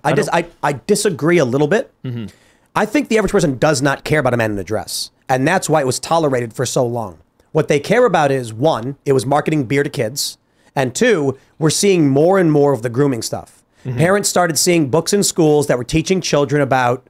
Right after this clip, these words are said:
Speaker 1: adult explicit content. And now what's happening is it's causing a, a backlash that's encompassing more than just the core issue, right?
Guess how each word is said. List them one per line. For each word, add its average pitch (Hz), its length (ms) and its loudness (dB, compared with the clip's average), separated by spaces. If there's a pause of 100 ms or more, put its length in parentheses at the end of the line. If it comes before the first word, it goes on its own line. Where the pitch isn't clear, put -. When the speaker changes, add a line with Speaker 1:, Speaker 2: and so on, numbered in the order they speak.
Speaker 1:
adult 131 460 0
explicit - 500 -4
content. 135 540 -4 (500)
And 147 240 0
now 214 200 2
what's 208 120 0
happening 135 400 0
is 123 300 0
it's 139 120 -4
causing 143 460 0
a, 123 300 0
a 120 100 0
backlash 139 880 -6 (260)
that's 151 420 -2
encompassing 143 580 0
more 147 440 2
than 131 280 -2
just 131 340 -2
the 127 80 -4
core 123 220 -2
issue, 101 240 -8
right? 120 240 -4